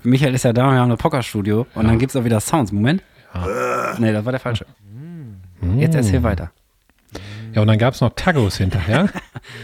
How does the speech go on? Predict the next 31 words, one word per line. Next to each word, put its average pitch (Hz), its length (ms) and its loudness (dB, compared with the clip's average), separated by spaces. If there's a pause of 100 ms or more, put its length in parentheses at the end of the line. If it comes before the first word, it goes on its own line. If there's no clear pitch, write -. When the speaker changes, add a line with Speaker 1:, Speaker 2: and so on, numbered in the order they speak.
(600)
Speaker 1:
Das - 160 -8
hört 113 80 2
Speaker 2:
Die 104 40 4
Speaker 1:
sich 98 100 0
immer 135 100 8
Speaker 2:
waren 135 80 4
Speaker 1:
an, 139 60 4
als 127 140 0
würde 139 160 2
im 120 80 4
Nebenraum 123 320 4
einer 110 260 2
wichsen. 101 400 -2 (120)
Speaker 2:
Ja. 127 240 4 (140)
Speaker 1:
<laughs> - 160 -18
Mhm. 120 400 0 (580)
Mhm. 107 380 -10
Speaker 2:
Der 95 100 -2
kleine 110 320 2
Mexikaner. 107 800 2 (640)
Äh, 104 600 2
war 131 240 2
alles 247 200 4
lecker. 113 240 2 (460)
Speaker 1:
Was 131 120 -4
hast 196 160 -4
du - 40 -4
Speaker 2:
Ja. 202 60 -2
Speaker 1:
denn 190 80 -6
gegessen 180 340 -6
genau? 170 280 -8